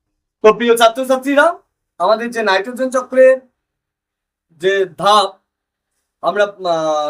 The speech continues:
এর আগের দিন পড়েছিলাম যে প্রাকৃতিক জীবজ নাইট্রোজেন সংবন্ধন, তারপরে আমরা পড়লাম যে অণুজীব দ্বারা কি করে নাইট্রোজেন সংবন্ধন হয় এবং তৎসঙ্গে জানলাম যে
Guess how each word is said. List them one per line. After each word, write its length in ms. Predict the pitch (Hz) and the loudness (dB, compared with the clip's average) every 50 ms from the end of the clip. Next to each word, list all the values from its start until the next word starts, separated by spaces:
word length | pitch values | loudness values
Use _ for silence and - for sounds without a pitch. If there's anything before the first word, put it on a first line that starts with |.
| 151 - | -8 -8
এর 140 | 196 214 220 | -4 -4 -2
আগের 180 | 220 220 220 | -2 -4 -6
দিন 140 | 208 247 247 240 | -8 -8 -8 -6
পড়েছিলাম 440 | 240 240 240 240 233 247 247 247 262 285 277 | -6 -6 -6 -6 -6 -6 -6 -6 -6 -8 -10
যে 100 | 220 185 196 | -8 -8 -6
প্রাকৃতিক 400 | 196 202 190 190 214 208 240 240 240 | -4 -4 -6 -6 -8 -12 -12 -14 -12
জীবজ 220 | 202 208 220 214 226 | -10 -10 -10 -8 -8
নাইট্রোজেন 440 | 240 240 226 220 240 240 240 240 233 | -8 -8 -8 -8 -10 -10 -12 -12 -10
সংবন্ধন, 500 | 233 240 233 233 247 247 247 240 262 269 269 269 _ _ _ _ _ _ _ _ _ _ _ _ _ _ _ _ _ - | -10 -12 -12 -10 -10 -10 -6 -6 -6 -6 -8 -12 _ _ _ _ _ _ _ _ _ _ _ _ _ _ _ _ _ -6
তারপরে 340 | 165 180 185 180 214 220 214 214 | -4 -4 -4 -2 -2 -2 0 0
আমরা 240 | 208 202 208 208 208 208 208 202 | 0 0 0 2 0 0 0 -2
পড়লাম 360 | 220 214 208 208 208 208 202 208 208 214 262 _ _ _ _ _ _ _ _ _ _ _ _ _ | -6 -4 0 0 2 2 0 -2 -8 -20 -20 _ _ _ _ _ _ _ _ _ _ _ _ _
যে 100 | - 175 185 | -4 -2 -2
অণুজীব 480 | 185 185 190 202 226 226 226 247 240 240 240 _ _ _ _ _ _ _ _ _ _ _ _ _ _ _ _ _ _ _ _ | 0 0 -2 -2 -4 -4 -4 -4 -4 -4 -8 _ _ _ _ _ _ _ _ _ _ _ _ _ _ _ _ _ _ _ _
দ্বারা 260 | 160 147 190 196 202 202 196 | -6 -4 -2 -2 -2 -2 -6
কি 60 | 240 240 | -8 -8
করে 160 | 240 240 233 240 | -6 -4 -4 -2
নাইট্রোজেন 400 | 240 220 214 214 240 233 240 240 | 0 -2 -2 -2 -6 -10 -10 -6
সংবন্ধন 440 | 233 226 226 226 233 233 240 240 240 | -6 -6 -6 -6 -8 -8 -8 -8 -6
হয় 220 | 233 240 254 269 294 285 _ _ _ _ - | -4 -4 -4 -4 -6 -8 _ _ _ _ -14
এবং 140 | 175 180 196 196 196 | -8 -8 -8 -4 -2
তৎসঙ্গে 380 | 202 196 196 - 220 214 214 208 | -2 -2 -2 -4 -10 -8 -8 -4
জানলাম 340 | 202 208 202 208 220 240 202 - - _ - | -4 -4 -2 0 0 0 0 -2 -8 _ -6
যে 80 | 180 | -6